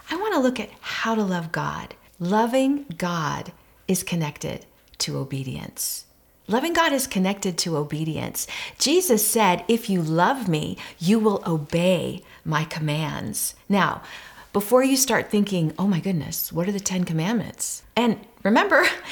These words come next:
<laughs> that's only ten. There's another six hundred and three, right? Do you even know what they are? I sure don't. So don't get all legalistic on what it looks like to obey. Jesus said, "Love me. If you love me,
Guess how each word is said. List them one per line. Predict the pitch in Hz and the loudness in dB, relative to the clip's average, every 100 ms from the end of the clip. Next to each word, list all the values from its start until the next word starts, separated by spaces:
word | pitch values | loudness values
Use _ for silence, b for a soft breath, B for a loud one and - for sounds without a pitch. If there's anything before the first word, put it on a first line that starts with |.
| - | -8
<laughs> | - - - | -10 -14 -6
that's | - 494 381 | 0 2 6
only | 277 226 | 6 4
ten. | - 339 220 151 B B | 2 4 4 2 B B
There's | - 339 | 4 6
another | 262 226 285 254 | 6 6 6 6
six | - 285 277 - | 4 2 0 0
hundred | 247 202 | 2 4
and | 165 | 2
three, | 165 285 269 | 0 0 2
right? | 165 202 226 | 4 4 4
Do | 196 | 4
you | 311 | 4
even | 285 196 | 6 6
know | 185 | 6
what | 190 139 - | 6 2 2
they | - 466 | 2 4
are? | 208 127 - - | 4 2 2 2
I | 196 349 | 4 6
sure | - 175 147 | 4 2 0
don't. | 143 139 127 - - B B | 0 0 0 -4 -10 B B
So | - 254 | 2 2
don't | 208 277 294 | 4 4 4
get | 285 | 4
all | 262 220 | 4 4
legalistic | 208 190 180 175 - 160 - - B B - | 4 2 0 0 0 -4 -8 -12 B B 0
on | 185 185 | 4 6
what | 196 | 4
it | 196 170 | 4 2
looks | 170 - | 0 0
like | 165 156 - | -2 -2 -2
to | - 185 | -4 -2
obey. | 165 143 147 147 135 - 180 - _ B B B - | 0 0 -2 -6 -6 -8 -10 -16 _ B B B -4
Jesus | 240 277 269 175 165 | 2 2 2 0 0
said, | - 180 151 139 165 b b b - | 0 2 0 -2 -8 b b b -8
"Love | 160 165 170 160 156 | -2 0 0 -2 -4
me. | 131 - - - | -6 -6 -10 0
If | 208 208 180 | 0 0 -2
you | 165 | -2
love | 147 151 156 180 277 254 | 0 -2 -2 0 0 -2
me, | 165 - 185 | -8 -8 -12